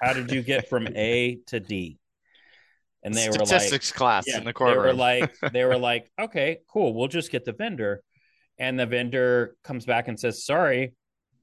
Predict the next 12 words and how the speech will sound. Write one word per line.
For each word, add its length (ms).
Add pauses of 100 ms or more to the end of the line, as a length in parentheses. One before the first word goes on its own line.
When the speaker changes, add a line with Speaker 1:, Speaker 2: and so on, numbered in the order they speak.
Speaker 1:
you 160
gotta 200
hold 240
that 220
bag. 260 (2500)
Speaker 2:
Yeah. 140
Speaker 1:
We're 80
not 160
gonna 160
help 240
you." 120 (320)
And, 420